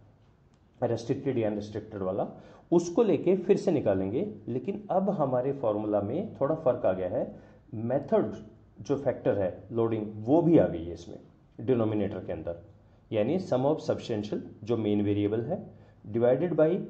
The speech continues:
इसी same value square plus sum of the method loading, ये भी आ गया, और प्लस error variance। पिछले में सिर्फ error था, अब यहाँ ये भी आ गया है,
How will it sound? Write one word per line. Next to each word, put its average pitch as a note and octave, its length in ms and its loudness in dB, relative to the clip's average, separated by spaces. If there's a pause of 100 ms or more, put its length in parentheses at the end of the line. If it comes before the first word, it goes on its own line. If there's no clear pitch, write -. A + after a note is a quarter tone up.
(280)
इसी B2 340 -4
same A2+ 280 -4
value A2 280 0 (100)
square A#2 320 -4 (160)
plus G#3 280 2
sum E3 220 2
of D#3+ 160 2
the F3 100 2
method A#2 380 -2
loading, G#2 380 0
ये G#2 160 0
भी B2 120 2
आ A#2 80 4
गया, A#2+ 180 -2 (140)
और B2 60 -2
प्लस F#3+ 320 -2
error F#2 340 0
variance। E2+ 480 -8 (440)
पिछले D#3 300 0
में D#3 100 2
सिर्फ F#3 280 0
error A#2 340 4
था, G#2+ 40 -2 (140)
अब A2+ 100 0
यहाँ G#2+ 200 0
ये A2 180 -2
भी G2+ 140 0
आ D#2+ 80 0
गया E2 160 -4
है, E2 140 -8